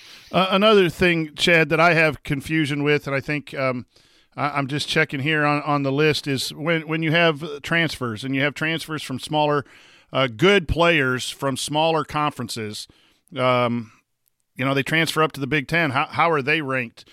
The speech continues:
Uh, so, you know, you have, um, a couple of those situations in the top, uh, twenty-five. Max Christie was, uh, uh, the freshman from Michigan State, uh, but Tyson Walker was a transfer in from, um,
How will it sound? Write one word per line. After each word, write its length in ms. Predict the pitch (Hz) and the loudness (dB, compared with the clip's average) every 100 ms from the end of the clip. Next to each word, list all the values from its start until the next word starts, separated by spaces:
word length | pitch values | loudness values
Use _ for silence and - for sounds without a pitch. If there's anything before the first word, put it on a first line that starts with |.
| _ _ | _ _
Uh, 380 | - 131 127 127 117 | -2 2 2 0 -4
so, 460 | - 170 151 147 147 _ _ | -6 -2 0 0 -4 _ _
you 160 | 160 147 | -8 -6
know, 80 | 147 | -4
you 160 | 143 | -2
have, 340 | 156 160 147 147 | 0 2 0 2
um, 260 | 147 135 - _ _ | 0 -2 -12 _ _
a 100 | 127 | -10
couple 300 | - 185 170 | -2 0 0
of 80 | 135 | -2
those 240 | 151 185 | 2 2
situations 720 | - 160 - 143 143 - 131 135 | 0 -4 -2 0 0 0 -4 -4
in 80 | |
the 80 | 135 | -4
top, 400 | - 143 135 - _ _ - | 0 0 0 -4 _ _ -10
uh, 200 | 131 131 | -6 -4
twenty-five. 680 | - 151 147 131 147 135 123 | -4 -4 -4 -4 0 0 0
Max 320 | 156 170 - | 0 0 -2
Christie 480 | - 180 175 - 160 | -4 -2 -2 -4 -4
was, 320 | 147 147 123 | -2 -2 -2
uh, 60 | 151 | -4
uh, 320 | 143 135 135 | -4 -4 -4
the 100 | 127 | -4
freshman 440 | - 190 185 175 | -2 0 0 -4
from 160 | - 156 | -6 -4
Michigan 280 | 160 - 170 | -2 -4 -6
State, 380 | - 151 147 - - _ - | -2 0 0 -4 -20 _ -4
uh, 180 | 143 | -2
but 140 | 139 139 | -2 -2
Tyson 360 | 165 170 160 | 0 0 -2
Walker 320 | 151 165 - 143 | 2 2 0 -2
was 200 | 139 117 | -4 -4
a 20 | |
transfer 500 | - 160 147 147 143 | -4 -4 -4 -4 -2
in 220 | 151 143 | -2 -2
from, 460 | - 143 143 131 - _ _ _ _ _ _ _ - - | -2 0 0 -2 -10 _ _ _ _ _ _ _ -20 -6
um, 540 | 139 135 127 123 123 | 0 2 2 -2 -8